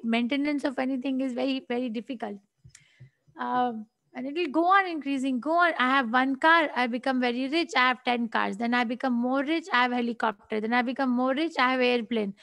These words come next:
Then I become more rich, I have hundred cars. Then I become more rich, I have my own garage. Oh my God, where did I start from?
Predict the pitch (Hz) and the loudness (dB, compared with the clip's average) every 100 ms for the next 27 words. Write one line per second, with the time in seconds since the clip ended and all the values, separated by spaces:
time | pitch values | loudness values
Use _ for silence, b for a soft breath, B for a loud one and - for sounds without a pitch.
0 | B B - 240 262 254 269 277 269 302 | B B -8 -2 0 -2 -2 0 2 4
1 | 311 349 339 262 247 226 254 277 226 - | 4 0 2 0 0 0 2 2 0 0
2 | 220 214 240 254 247 262 294 269 285 320 | 0 0 0 0 0 -2 -2 0 0 0
3 | 349 - 262 269 262 269 262 277 233 233 | -2 2 2 2 0 0 0 0 2 4
4 | 233 202 b b b - 302 320 294 262 | 2 0 b b b 0 2 2 2 4
5 | 277 262 240 294 320 330 - 262 262 269 | 6 4 4 4 4 2 2 2 2 2
6 | 269 254 220 | 4 4 0